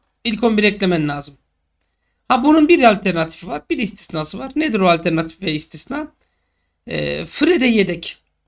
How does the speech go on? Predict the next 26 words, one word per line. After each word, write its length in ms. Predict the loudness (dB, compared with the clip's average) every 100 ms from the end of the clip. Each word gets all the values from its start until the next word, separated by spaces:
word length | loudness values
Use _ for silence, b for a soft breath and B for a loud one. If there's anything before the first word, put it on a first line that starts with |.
| _ _ _ _ _
Fred'e 240 | -2 0
yedek 300 | 2 2 2
alacağımız 500 | 2 0 2 0 -2
isim 340 | -6 -8 -10 -10 _ _ _ _ _ -2
Patlamaya 520 | -2 4 4 6 4
hazır 280 | 4 2 2
bir 100 | 2
bomba 240 | 4 4
olabilir. 520 | 4 2 2 -2 -4 -12 -2
Genç 220 | -2 0
wonderkid 560 | -2 -2 0 -4 -6 -6
olabilir. 460 | -4 -4 -4 -6 _ _ _ _ -4
Ama 220 | -2 0
A 260 | 2 4
isim 400 | 2 -2 -6 -6 -16 _ _ _ -10
Okuchukwubuku 600 | -4 -4 -2 0 0 2
olamaz. 720 | 0 0 -2 0 0 -2 -14 _ _ _ _
Onu 220 | -10 -4
da 80 | -4
söyleyeyim. 320 | -4 -4 -4
Cengiz'e 600 | 2 2 2 -2 0 0 2
Katar'dan 480 | 2 4 4 2
teklif 320 | 0 -2 -4 -4
geliyor. 220 | -2 0
Cengiz 380 | 0 0 -2 -6
gitmiyor. 520 | -10 -8 -8 -10